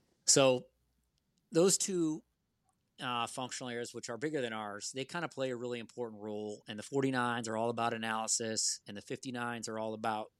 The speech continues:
strategic documents and overarching plans. So, but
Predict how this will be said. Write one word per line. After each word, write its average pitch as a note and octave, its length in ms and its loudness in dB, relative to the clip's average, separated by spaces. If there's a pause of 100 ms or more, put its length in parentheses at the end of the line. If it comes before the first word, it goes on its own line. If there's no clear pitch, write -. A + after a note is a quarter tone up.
(260)
strategic - 580 -4
documents A2+ 840 0 (520)
and A2 140 -6
overarching G#2 580 -4
plans. F#2 640 -2 (760)
So, A2+ 280 2
but A2+ 220 -4